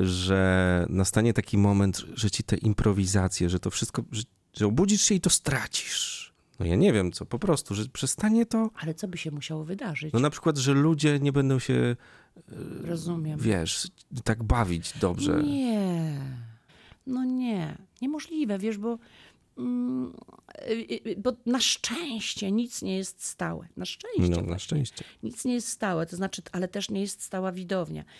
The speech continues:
Speaker 2: Widownia się też zmienia. My, roś-, ludzie nowi d-, dochodzą, docierają, jeszcze ci, co nie widzieli improwizacji, c-,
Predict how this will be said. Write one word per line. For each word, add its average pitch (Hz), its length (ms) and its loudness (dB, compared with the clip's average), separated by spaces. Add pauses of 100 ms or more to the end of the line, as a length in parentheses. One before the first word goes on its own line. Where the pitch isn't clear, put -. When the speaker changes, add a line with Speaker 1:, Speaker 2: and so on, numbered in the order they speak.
(140)
Speaker 2:
Widownia 180 380 -4
się 180 120 -12
też 185 160 -6
zmienia. 180 420 -2
My, 180 300 -2
roś-, 165 220 -8 (400)
ludzie 190 260 -4
nowi 185 340 -2 (120)
d-, - 280 -12
dochodzą, 175 540 -6
docierają, 180 540 -4
jeszcze 156 240 -10
ci, - 140 -12
co - 120 -8
nie 170 140 -2
widzieli 185 400 -4 (360)
improwizacji, 170 720 -6
c-, - 160 -12